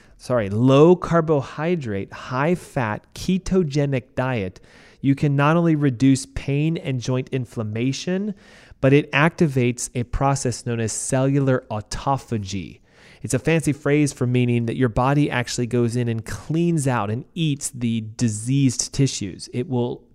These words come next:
consume the diagnosis of arthritis. It will eat the joint tissue up to allow it to regenerate. Autophagy is the natural process of one cell dying and another cell coming back to replace it.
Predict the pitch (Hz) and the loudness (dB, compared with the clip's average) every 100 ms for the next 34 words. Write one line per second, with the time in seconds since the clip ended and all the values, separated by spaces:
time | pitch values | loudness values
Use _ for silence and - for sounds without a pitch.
0 | - 127 117 - - 170 165 120 120 117 | -4 -4 -4 -8 0 4 4 4 -2 -6
1 | - - - - 120 117 123 120 120 110 | -10 -20 -20 -2 -2 2 2 2 2 0
2 | 120 120 - 110 113 107 104 107 113 101 | 0 0 -4 -2 -2 0 -2 0 0 0
3 | - 135 139 - 196 185 202 - 120 123 | -4 -4 -6 -6 -2 -2 -2 -8 -4 -4
4 | 120 - 135 - 110 101 - - - - | -4 -2 -4 -2 -6 -6 -10 -18 -20 -14
5 | - 151 - 139 131 131 131 151 139 139 | 0 2 4 2 2 2 4 4 4 0
6 | - 123 113 107 107 147 147 90 80 - | -4 -2 -2 -4 2 2 2 -2 -8 -18
7 | - - - - 120 135 139 151 123 123 | -20 -20 -10 -4 -2 2 2 2 0 0
8 | 127 123 123 110 117 113 113 113 117 127 | 2 2 2 2 0 0 0 -4 -2 -2
9 | 135 143 - 123 113 131 117 - 104 120 | -2 -8 -4 -4 -4 -4 -6 -8 -8 -2
10 | 131 151 147 - 131 123 110 120 127 117 | 0 2 0 2 2 2 0 0 2 2
11 | 107 117 - 120 120 127 127 127 147 131 | 0 -2 -6 -6 -4 -2 0 2 2 -2
12 | - 127 117 - - 120 113 113 - - | -2 -2 -2 -4 0 0 2 0 -2 -2
13 | 107 - 131 151 - 98 95 | -2 0 4 4 4 -2 -6